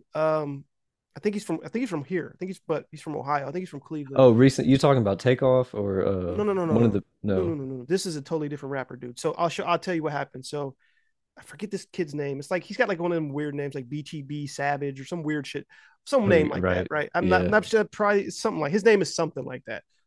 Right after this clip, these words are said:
Speaker 1: Um, I'd have to actually Google it. But so this guy, he's a young dude. He's a rapper. Someone broke into his house to try to rob him. Him and his girl were there.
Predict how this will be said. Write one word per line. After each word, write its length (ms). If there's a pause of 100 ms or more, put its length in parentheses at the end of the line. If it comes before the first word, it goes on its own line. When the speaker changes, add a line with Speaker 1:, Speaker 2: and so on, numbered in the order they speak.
(160)
Speaker 1:
Um, 420 (260)
I'd 80
have 140
to 80
actually 260
Google 380
it. 100
But 200 (380)
so 180
this 200
guy, 540 (1040)
he's 160
a 40
young 280
dude. 360
He's 120
a 60
rapper. 600 (560)
Someone 300
broke 240
into 180
his 140
house 240
to 100
try 160
to 60
rob 320
him. 120
Him 140
and 80
his 80
girl 200
were 120
there. 260